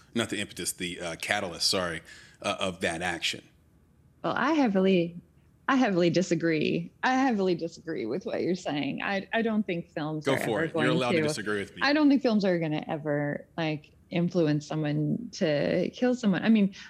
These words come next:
Speaker 2: I think that it, what you're talking about is, um, um, no, I just don't, I,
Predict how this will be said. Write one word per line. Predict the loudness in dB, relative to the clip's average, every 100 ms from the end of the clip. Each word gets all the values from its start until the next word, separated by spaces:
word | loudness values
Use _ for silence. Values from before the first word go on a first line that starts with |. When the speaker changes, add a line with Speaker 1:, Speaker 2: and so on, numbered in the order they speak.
| -2
Speaker 2:
I | 0
think | 0 2 0 0
that | -2 0 -2 -6 _ _ _
it, | -2 0
what | 0 0
you're | 0 0
talking | -2 0 0 0
about | -2 -6 -8 -4
is, | -2 -2 -4 -10 -16 -8
um, | -4 -4 -6 -10 -14 _ _ _ _ _ _ _ _ _ -12
um, | -8 -6 -6 -8 -10 -14 _ _ _ _ _ -12
no, | -6 -2 2 2 2 0
I | 0
just | -2 -4 -4
don't, | -4 -4 -4
I, | -4 -2 -4